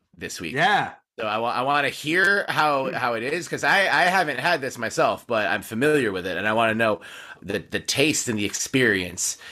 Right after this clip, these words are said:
Speaker 1: that you have, uh, with this particular beverage, brother.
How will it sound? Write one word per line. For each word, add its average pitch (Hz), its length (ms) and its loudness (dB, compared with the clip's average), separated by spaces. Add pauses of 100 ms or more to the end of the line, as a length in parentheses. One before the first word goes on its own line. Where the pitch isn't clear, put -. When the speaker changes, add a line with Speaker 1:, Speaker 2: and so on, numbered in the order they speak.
(140)
Speaker 1:
that 95 160 -2
you 107 160 2
have, 90 500 0
uh, 90 240 2
with 92 140 -4
this 107 180 0
particular 87 460 -4
beverage, 78 640 -6
brother. 82 320 -6